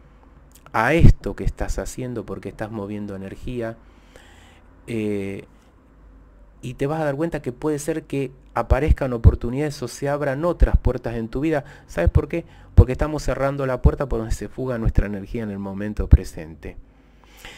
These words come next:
Entonces, cuando a veces en la magia clásica se dice, "No, todas estas heridas se van a sanar con una limpieza con huevo".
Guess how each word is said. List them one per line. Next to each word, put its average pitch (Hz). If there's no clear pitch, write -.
Entonces, 143
cuando 123
a 135
veces 143
en 107
la 110
magia 135
clásica 107
se 110
dice, 104
"No, 151
todas 196
estas 160
heridas 160
se 120
van 127
a 123
sanar 117
con 113
una 113
limpieza 107
con 101
huevo". 87